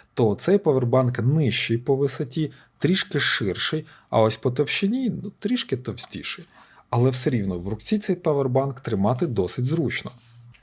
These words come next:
Цей павербанк зроблено на чотирьох послідовно з'єднаних акумуляторах двадцять один сімсот. Хто виробник акумуляторів, невідомо, і розбирати я цей павербанк навіть не збираюсь.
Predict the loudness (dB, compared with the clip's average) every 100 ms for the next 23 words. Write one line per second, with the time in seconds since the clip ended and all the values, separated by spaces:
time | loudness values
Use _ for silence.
0 | _ 0 2 2 0 0 0 0 0 0
1 | 2 2 0 -2 -4 -2 -2 -2 -6 -2
2 | -2 -2 -2 -2 -2 -2 -4 -8 -4 -2
3 | -2 -2 -4 -4 -2 -2 -2 -4 -4 -4
4 | -4 -6 -2 -4 -4 -12 _ 0 2 2
5 | 2 -2 -2 -2 0 2 0 -2 -4 -4
6 | -2 0 2 0 0 -6 _ 0 0 2
7 | 2 2 2 0 -2 0 2 4 4 2
8 | 2 2 4 2 0 -2 0 2 2 2
9 | 0 -4 -10